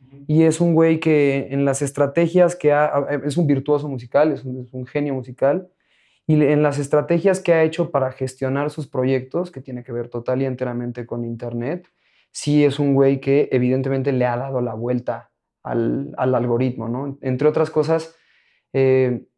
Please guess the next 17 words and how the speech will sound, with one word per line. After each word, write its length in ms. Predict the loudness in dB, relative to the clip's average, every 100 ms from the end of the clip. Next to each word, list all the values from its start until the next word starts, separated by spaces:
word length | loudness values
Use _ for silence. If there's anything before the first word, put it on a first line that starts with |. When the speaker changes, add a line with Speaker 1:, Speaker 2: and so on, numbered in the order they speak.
| _ _ _ -20 _ -20 -20 _ _ -4
Speaker 2:
sacaron 400 | 0 2 2 2
un 140 | 2
disco 380 | 0 0 0 0
que 100 | 0
se 140 | -2 -2
llamaba 640 | 0 0 0 0 -2 -10 _ _ -16
Sleepify. 1120 | 0 4 4 4 0 0 0 0 -2 -6 -12 _ _ _ _ _
Y 120 | 2 4
el 140 | 4
Sleepify 840 | 2 2 4 2 4 4 4 2 0
era 200 | 0 2
un 160 | 2 0
disco 300 | 0 0 0
que 100 | 0
no 160 | -2
tenía 260 | -2 -2 0
rolas. 640 | 0 2 0 -2 -12 _